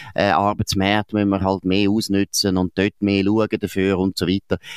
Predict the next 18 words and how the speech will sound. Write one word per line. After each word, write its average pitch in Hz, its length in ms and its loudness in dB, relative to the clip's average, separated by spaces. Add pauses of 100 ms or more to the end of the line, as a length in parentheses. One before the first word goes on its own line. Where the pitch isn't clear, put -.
(320)
Das 220 180 0
ist 190 220 -2
die 151 80 0
gleiche 175 560 0
Economy 135 500 0
Suisse, 156 460 -2
die 139 80 0
sich 127 220 -2
auch 123 100 2
meiner 123 260 2
Meinung 110 300 2
nach 113 140 2
viel 285 500 0
zu - 280 -4
wenig 180 400 0
gegen 135 300 0
den 120 160 2
ganzen 131 500 0